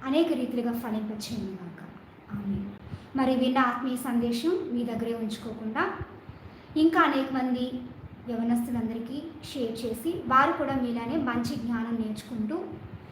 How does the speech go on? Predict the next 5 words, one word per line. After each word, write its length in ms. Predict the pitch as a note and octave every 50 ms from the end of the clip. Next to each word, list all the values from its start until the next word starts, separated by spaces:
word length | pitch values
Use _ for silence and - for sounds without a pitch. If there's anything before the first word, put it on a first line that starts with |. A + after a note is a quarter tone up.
| - - - - - - - - C4
మరి 360 | C4 B3+ B3 B3+ B3 B3 B3 - - - -
దేవుని 400 | A3+ G#3+ D#4 E4 F4+ F4+ F4+ F4+
సన్నిధి 680 | F4+ E4 C#4 C4+ C4+ C4 C4 C4 - C4 B3+ B3+ B3+ - - - - - - - - - - - - - - - - - - - - - - - - - - - - - - - - - - - - -
చక్కగా 360 | - D4+ C4 D4 C#4+ C#4+ C4+
అనుభవించడానికి 1080 | C4 A#3+ A#3+ A#3 A#3 B3+ B3+ B3 A#3+ - B3 A#3 A3+ A3+ A3 C4+ E4 F#4 - - -